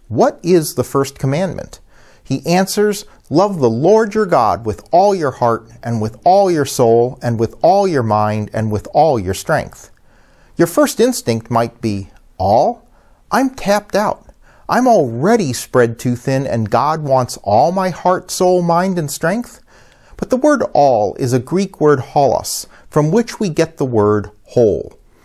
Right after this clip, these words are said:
It means complete, but I think the sense of complete is closer to being pure.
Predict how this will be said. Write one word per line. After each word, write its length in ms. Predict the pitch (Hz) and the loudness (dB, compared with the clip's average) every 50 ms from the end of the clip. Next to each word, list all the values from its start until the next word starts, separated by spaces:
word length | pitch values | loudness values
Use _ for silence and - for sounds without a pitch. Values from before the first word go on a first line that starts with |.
| _ - - - - | _ -20 -20 -8 -4
It 160 | - 160 160 | -4 -2 0
means 400 | 180 185 202 226 247 240 226 - | 2 2 4 4 2 2 0 -4
complete, 540 | - - 156 135 - - - 247 170 - - _ _ | -4 -4 -4 -6 -4 -4 -6 -4 -4 -6 -8 _ _
but 120 | - - 175 | -4 -2 0
I 140 | 175 175 | 0 -2
think 460 | 170 - - _ - 254 269 262 262 - | -2 -4 -10 _ -2 -2 -2 -2 -2 -4
the 100 | - 208 | -4 -4
sense 380 | - - 202 196 196 - - | -2 -2 -2 -2 -2 -2 -4
of 100 | 175 - | -6 -6
complete 560 | - - 151 143 - - 233 214 143 - - _ - | -4 -4 -4 -4 -4 -6 -6 -6 -6 -6 -8 _ -10
is 120 | 127 - | -10 -10
closer 600 | - - - - 226 240 208 - - 107 95 98 | -12 -10 -4 0 0 2 0 0 -4 -4 -4 -4
to 120 | - - | -4 -4
being 300 | 120 135 135 147 156 165 | -4 -2 -2 -2 -2 -4
pure. 480 | 156 - - 254 254 180 - - - - | -6 -4 -2 -2 -2 -2 -2 -4 -10 -16